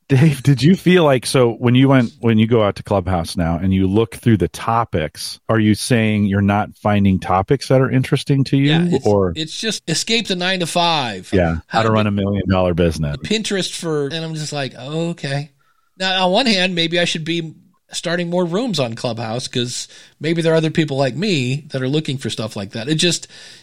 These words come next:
Speaker 2: it, at least at three in the afternoon, there wasn't a lot going on. And I remember the one night it was, like, about eight o'clock. And I was just like,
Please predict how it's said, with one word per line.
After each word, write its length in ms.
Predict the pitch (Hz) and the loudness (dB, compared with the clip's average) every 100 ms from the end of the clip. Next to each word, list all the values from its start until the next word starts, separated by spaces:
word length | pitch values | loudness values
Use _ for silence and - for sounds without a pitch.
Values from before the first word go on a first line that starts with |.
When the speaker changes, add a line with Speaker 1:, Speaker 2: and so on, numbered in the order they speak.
| _ | _
Speaker 2:
it, 180 | 170 165 | -6 -2
at 160 | 175 170 | -2 0
least 300 | 196 226 196 | 0 2 0
at 140 | 175 | -2
three 260 | - 175 185 | -2 -2 0
in 60 | |
the 100 | 175 165 | 0 0
afternoon, 460 | 156 151 147 131 | -2 -4 -4 -6
there 100 | 113 | -4
wasn't 280 | 135 139 135 | -4 -4 -4
a 40 | |
lot 200 | 127 117 | -6 -6
going 240 | 127 123 120 | -6 -6 -6
on. 260 | 120 117 | -6 -4
And 100 | 117 | -6
I 40 | 120 | -6
remember 220 | 131 143 | -4 -4
the 80 | 131 | -2
one 200 | 131 135 | -2 -2
night 180 | 131 123 | -2 -4
it 60 | |
was, 140 | 110 120 | -6 -4
like, 200 | 110 110 | -4 -4
about 260 | 104 101 - | -6 -8 -4
eight 140 | 135 | -4
o'clock. 640 | 123 - 156 156 151 - - - - _ _ | -2 -2 0 0 -2 -8 -18 -20 -20 _ _
And 120 | 156 | -4
I 60 | 165 | -2
was 100 | 160 | -2
just 220 | 170 - | -4 -4
like, 300 | 165 156 151 | -2 -2 -4